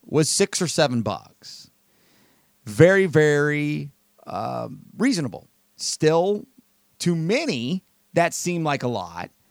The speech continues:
but generally, that is pretty reasonable. And in five years, it's doubled. It's doubled. A nineteen point two ounce can of White Claw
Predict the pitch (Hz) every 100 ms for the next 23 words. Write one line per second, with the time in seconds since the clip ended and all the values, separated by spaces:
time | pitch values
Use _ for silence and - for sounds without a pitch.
0 | _ _ _ _ _ 180 156 127 220 254
1 | 175 151 180 143 117 127 135 - _ 156
2 | 170 - _ _ _ _ - - 117 127
3 | 156 226 175 160 107 82 - _ _ _
4 | _ _ _ _ _ _ 147 160 143 -
5 | 175 185 196 165 160 127 117 113 - -
6 | _ _ 135 - 165 135 82 - _ _
7 | _ _ _ 143 277 - 117 - _ _
8 | _ _ _ 147 165 196 233 208 226 196
9 | 190 190 165 - 196 196 113 160 160 -
10 | - 165 160 160 135 110 113 131 143 -
11 | 127 101 87 65 69